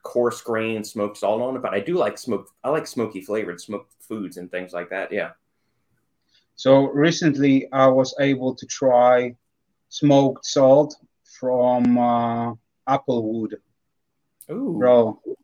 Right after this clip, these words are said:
Speaker 2: it's just totally another dimension.
Speaker 1: Yeah.
Speaker 2: And you can, you can def-, you can also, like, taste a bit of an apple
Speaker 1: Mm-hmm.
Speaker 2: that is, like, passing through the, the salt,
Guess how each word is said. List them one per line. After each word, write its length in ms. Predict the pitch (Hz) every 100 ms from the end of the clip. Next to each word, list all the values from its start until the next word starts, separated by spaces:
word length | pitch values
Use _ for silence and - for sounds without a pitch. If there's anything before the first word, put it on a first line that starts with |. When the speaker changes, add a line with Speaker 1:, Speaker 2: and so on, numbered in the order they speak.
| _ _ _
Speaker 2:
it's 380 | - 143 131 117
just 640 | 120 139 135 135 - - _ _ _
totally 460 | 156 143 135 127 135
another 340 | 135 131 131
dimension. 760 | 123 127 123 123 120 110 101 - _ _ _ -
Speaker 1:
Yeah. 220 | 117 92 - -
Speaker 2:
And 140 | 143
you 140 | 160 147
can, 220 | 160 160 -
you 180 | 147 147
can 340 | 165 151 151 - _ _ 131
def-, 260 | 127 151 147
you 160 | 156 147
can 180 | 151 147
also, 420 | 147 143 - 139
like, 440 | 135 131 131 131 - _ _ _ _ _ -
taste 380 | 143 143 139 147
a 60 |
bit 240 | 131 143 147
of 140 | 147 135
an 140 | 135
apple 560 | 131 127 123 113 107 - _ _ -
Speaker 1:
Mm-hmm. 300 | 135 180 214 _ _ _
Speaker 2:
that 160 | 135 135
is, 120 | 135 - 131
like, 220 | 127 120 -
passing 420 | 143 139 135 143 135
through 300 | 143 131 131
the, 800 | 127 123 123 120 120 120 120 117
the 80 |
salt, 380 | 120 139 127 120